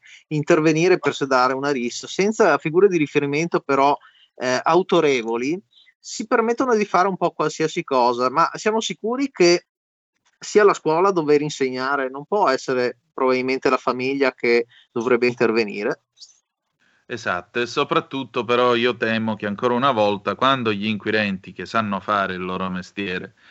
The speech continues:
Speaker 2: avranno trovato gli imbecilli di turno, vedrete che spunteranno padri e madri premurosi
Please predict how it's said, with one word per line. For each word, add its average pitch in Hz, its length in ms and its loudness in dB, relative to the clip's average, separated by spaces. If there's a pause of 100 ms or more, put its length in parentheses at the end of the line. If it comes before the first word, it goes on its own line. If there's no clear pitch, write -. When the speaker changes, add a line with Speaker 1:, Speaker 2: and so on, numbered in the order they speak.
(320)
Speaker 2:
avranno 147 600 2
trovato 127 680 0
gli 127 340 -8
imbecilli 135 760 -6
di 127 160 -6
turno, 117 680 -2
vedrete 107 500 0
che 101 100 -2
spunteranno 107 840 0
padri 107 440 2
e 101 40 -4
madri 104 460 -4
premurosi 110 840 -2